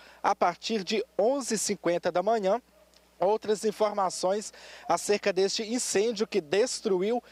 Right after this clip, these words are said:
três ônibus escolares na, da Prefeitura de Nova Belém.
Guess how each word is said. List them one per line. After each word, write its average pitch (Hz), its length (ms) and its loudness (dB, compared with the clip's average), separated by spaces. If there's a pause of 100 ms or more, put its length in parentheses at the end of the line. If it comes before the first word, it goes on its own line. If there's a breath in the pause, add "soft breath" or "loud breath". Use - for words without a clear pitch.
(240 loud breath)
três 240 400 4
ônibus 202 400 0
escolares 196 800 2 (240 loud breath)
na, 214 220 2
da 196 200 2
Prefeitura 202 760 2
de 220 160 0
Nova 180 280 2
Belém. 151 480 0